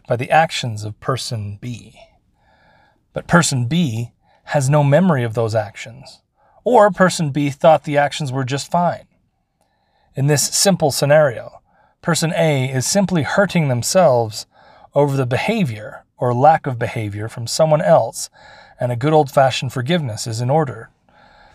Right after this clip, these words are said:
to let go of the past and move forward.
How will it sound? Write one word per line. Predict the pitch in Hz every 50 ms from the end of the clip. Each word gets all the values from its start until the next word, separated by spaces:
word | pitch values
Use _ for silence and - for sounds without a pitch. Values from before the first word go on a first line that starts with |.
| _ _
to | - 131
let | 127 123 123 123
go | 147 160 175
of | 156 143
the | 147
past | - - 151 131 - - - - - - - - - _ _ _ - -
and | 120 113 101
move | 117 127 131 131 123 113 107 - - -
forward. | - - 131 120 110 104 104 - - -